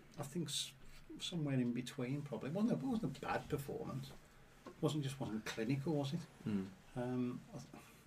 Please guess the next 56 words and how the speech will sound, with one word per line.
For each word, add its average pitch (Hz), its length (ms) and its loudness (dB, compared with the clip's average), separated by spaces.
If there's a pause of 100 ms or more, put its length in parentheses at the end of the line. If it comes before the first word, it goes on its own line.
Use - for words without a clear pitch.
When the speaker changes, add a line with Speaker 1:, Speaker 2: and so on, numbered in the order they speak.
(840)
Speaker 1:
I 139 60 6
thought 226 320 12
that, - 160 2
uh, 151 60 10
going 196 300 12
to - 80 6
the 139 100 6
game, 107 320 6
I - 20 4
thought 139 220 8
Wolves 135 240 4
might 131 180 6
struggle 117 400 4
because 123 200 -4
there 123 100 0
might 123 160 2
be 123 60 2
a 117 60 6
lack 117 220 2
of 110 100 0
atmosphere, 117 600 0
and 117 80 -2
I 113 60 0
thought 110 300 -2 (240)
this 127 160 0
could 110 200 -4
be 113 100 2
a 107 60 4
real 107 260 4 (300)
funny 110 240 2
game, 107 320 2
this, 98 160 -4
'cause - 180 -10
the, - 80 -14 (160)
the 113 60 -8
fans 110 260 4
won't 104 160 0
get. 113 140 -4
But - 80 6
I, 170 80 4
th-, 226 180 4
I - 40 6
thought 294 120 4
the 233 60 6
fans 247 260 4
did 156 80 0
their 226 100 8
best - 300 4
early 226 240 10
on 104 140 6
to, 139 240 4
to, 151 160 4
Speaker 2:
Mm. 113 240 10
Speaker 1:
to 151 80 8
lift 143 260 6
the, - 120 2